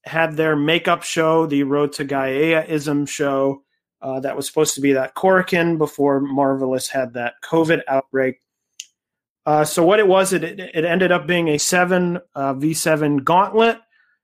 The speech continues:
They started out with, uh, singles, you know, a singles match. The winner would advance to face the next person, and the loser would be out. Um,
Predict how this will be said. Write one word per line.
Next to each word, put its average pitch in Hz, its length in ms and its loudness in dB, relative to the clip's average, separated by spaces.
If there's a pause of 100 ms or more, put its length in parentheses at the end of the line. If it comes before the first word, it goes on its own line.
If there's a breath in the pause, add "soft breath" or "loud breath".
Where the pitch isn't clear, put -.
(120)
They 135 80 -6
started 165 440 2
out 151 220 2
with, 143 260 -2 (320)
uh, 120 200 -12
singles, 190 580 0 (480)
you 139 140 -4
know, 117 200 -8
a - 60 -16
singles 196 400 0
match. 170 400 2 (100)
The 143 140 -2
winner 165 340 2
would 147 180 4
advance 165 500 0
to 143 80 -8
face 143 260 -2
the 135 140 -2
next 165 240 0
person, 147 500 0
and 131 160 -2
the 123 60 -4
loser 135 340 0
would 117 160 -12
be 127 220 -8
out. 190 320 2 (800)
Um, 131 440 -6